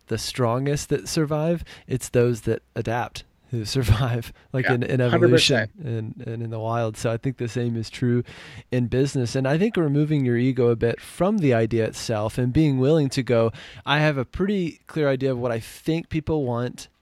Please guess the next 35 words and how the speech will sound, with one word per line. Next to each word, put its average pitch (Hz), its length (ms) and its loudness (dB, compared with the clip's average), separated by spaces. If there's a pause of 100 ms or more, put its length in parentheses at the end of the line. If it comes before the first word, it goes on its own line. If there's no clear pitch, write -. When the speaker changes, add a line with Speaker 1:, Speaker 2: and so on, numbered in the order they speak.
(220)
Speaker 1:
I 120 120 -6
think 160 280 0
it's - 140 -8
meeting 147 320 -4
a 139 40 -2
need. 117 500 -4
I 123 100 -6
think 131 260 -4
these 147 240 2
are 143 60 4
the 120 120 0
features," 110 760 -6
right? 123 80 0
And 120 80 -2
often 160 240 -2
it's 135 140 -6
the 120 100 -4
features 143 480 -4
that 120 100 -6
I 113 100 -4
think 120 240 -8
people 123 300 -6
get 113 240 -8
too 156 200 0
attached 120 420 -6
to 123 100 -4
before 113 320 -6
they've 107 140 -4
actually, 113 500 -10 (480)
um, 110 240 -4 (100)
tested 127 380 0
it 120 80 -6
with 120 120 -12
the 120 60 -6
market 110 520 -10